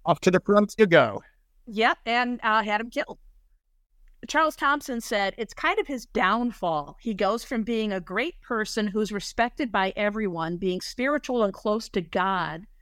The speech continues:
Speaker 2: to being a murderer, a rapist, and out of control. It's all just tainted. It's toxic, the whole thing.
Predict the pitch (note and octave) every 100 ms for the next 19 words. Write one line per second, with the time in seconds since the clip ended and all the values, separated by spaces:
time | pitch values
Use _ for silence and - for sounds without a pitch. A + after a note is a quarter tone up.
0 | - - - B3 A#3 A3+ A3 G#3 G3+ A#3
1 | D4 D4+ C#4+ C4+ G#3+ F3+ G#3 B3+ - A#3
2 | - G3+ - G3 G#3+ - A3+ G3+ - F#3+
3 | D#3+ - - - - - - G3+ - -
4 | G#3+ B3+ A#3+ B3 - - - A#3 A3+ G3
5 | C#3+ - G3 - - - C4+ C#4 - -
6 | F3 - - F#3+ F3 G#3 G#3 G3+ - A3
7 | E3+ D3